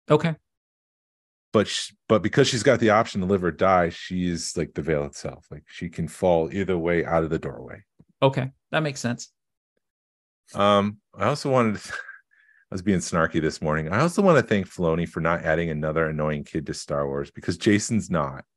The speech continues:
Speaker 1: <laughs>
Speaker 2: He's good.
Speaker 1: Is he earning your name?
Speaker 2: Um, we'll see. T B D, T B D,
Speaker 1: <laughs>
Speaker 2: T B D. He's not like Ezra. Ezra was a punk.
Speaker 1: Yeah.
Speaker 2: He was always getting himself in trouble. Um,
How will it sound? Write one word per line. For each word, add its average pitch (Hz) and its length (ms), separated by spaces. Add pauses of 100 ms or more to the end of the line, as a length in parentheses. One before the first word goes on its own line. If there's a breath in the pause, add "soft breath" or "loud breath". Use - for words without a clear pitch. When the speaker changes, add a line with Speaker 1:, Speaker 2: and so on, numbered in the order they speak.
(160)
Speaker 1:
<laughs> - 760
Speaker 2:
He's 95 140
good. 87 320 (300)
Speaker 1:
Is 160 120
he 165 140
earning 160 220
your 151 100
name? 147 320 (840)
Speaker 2:
Um, 85 460 (440)
we'll 104 120
see. 80 340 (180)
T 101 120
B 87 80
D, - 240
T 117 160
B 92 80
D, - 120 (140)
Speaker 1:
<laughs> - 500
Speaker 2:
T 107 60
B 92 120
D. 73 180 (580 soft breath)
He's 135 140
not 175 200
like 185 220
Ezra. 113 580 (260 soft breath)
Ezra 165 300
was 120 140
a 104 40
punk. 110 400 (540)
Speaker 1:
Yeah. 113 360
Speaker 2:
He 117 60
was 107 100
always 123 240
getting 113 240
himself 101 420
in 92 80
trouble. 98 580 (200)
Um, 90 400